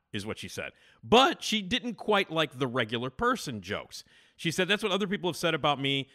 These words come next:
that they say I'm a regular person. It's a tired joke, and I'm not really that."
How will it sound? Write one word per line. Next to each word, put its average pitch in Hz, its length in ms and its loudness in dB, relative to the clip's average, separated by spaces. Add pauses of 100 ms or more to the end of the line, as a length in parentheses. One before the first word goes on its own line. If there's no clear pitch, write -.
that 113 140 -8
they 120 80 -2
say 156 160 -2
I'm 147 120 -2
a 135 40 -2
regular 127 320 -2
person. 123 360 -8
It's 127 120 -12
a 139 40 -6
tired 156 400 -2
joke, 135 300 -4
and 131 100 -12
I'm 131 140 -10
not 143 240 -2
really 123 340 -2
that." 117 440 0